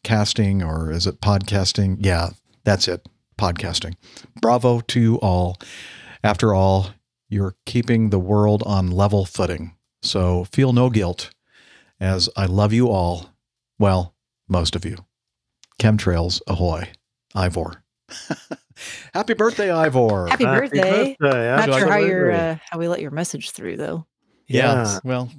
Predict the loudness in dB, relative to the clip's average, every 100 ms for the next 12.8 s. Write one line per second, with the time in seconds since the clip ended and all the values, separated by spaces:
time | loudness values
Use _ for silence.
0 | -10 -4 -2 -2 -4 -8 -4 -2 0 -2
1 | 2 2 2 2 0 0 -2 -2 -2 -2
2 | 0 0 -2 -8 -14 -10 -10 -6 -6 -6
3 | -8 -8 -8 -8 -8 -8 -10 -12 _ _
4 | _ _ _ _ _ -4 0 0 0 0
5 | 0 0 0 2 2 0 0 0 2 4
6 | 4 2 4 4 2 -2 -12 -20 _ _
7 | _ -10 -2 2 2 2 0 2 2 2
8 | -4 -4 -2 -2 0 0 0 -2 -4 -2
9 | -2 0 0 0 0 0 2 2 4 2
10 | 0 2 2 2 2 2 -2 0 2 0
11 | -2 -4 0 0 2 0 -2 -2 -2 -4
12 | 0 0 2 4 4 4 2 -2